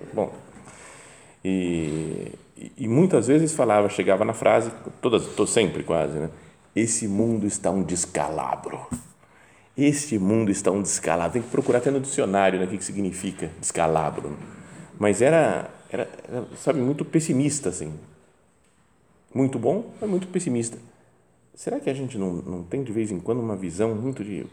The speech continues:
"O mundo tá perdido, olha só esses caras, como é que pode isso? Como é que pode?" Se escandalizando continuamente. E o nosso padre nos ensinou que o nosso apostolado deve ser de amizade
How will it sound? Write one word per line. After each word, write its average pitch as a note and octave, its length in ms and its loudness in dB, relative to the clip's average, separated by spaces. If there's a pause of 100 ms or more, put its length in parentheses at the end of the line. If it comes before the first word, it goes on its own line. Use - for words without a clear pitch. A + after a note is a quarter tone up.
(120)
"O - 40 -12
mundo G#2+ 200 0
tá F#2 100 -4
perdido, F#2 840 -2 (340)
olha - 200 -6
só A2 340 -4
esses G2+ 200 -4
caras, - 840 -12 (340)
como - 140 -6
é D#3+ 40 -4
que - 100 -8
pode - 320 -2
isso? A2+ 580 -2 (260)
Como E3+ 140 -6
é A#2+ 60 -2
que A2 60 -10
pode?" G#2+ 200 -4
Se G#2+ 80 -4
escandalizando B2 720 4
continuamente. A2 760 -4 (2750)
E - 20 -2
o C3 40 2
nosso C3+ 220 -4
padre A2+ 340 -2 (800)
nos G#2 160 -4
ensinou A2+ 360 2
que D3 120 2
o - 20 2
nosso B2 220 2
apostolado F#2 640 2
deve F#2+ 220 2
ser - 220 -2
de A#2 140 -2
amizade A2 680 2